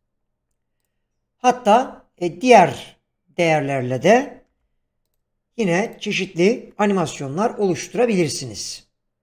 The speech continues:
Mesela hem, e, Y'de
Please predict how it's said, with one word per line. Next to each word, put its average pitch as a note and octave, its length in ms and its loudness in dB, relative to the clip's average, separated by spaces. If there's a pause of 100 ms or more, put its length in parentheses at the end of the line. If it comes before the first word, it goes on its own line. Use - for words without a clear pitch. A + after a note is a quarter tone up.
(1080)
Mesela A#3+ 400 4
hem, C4 400 0 (680)
e, E3 60 -4
Y'de G3 840 4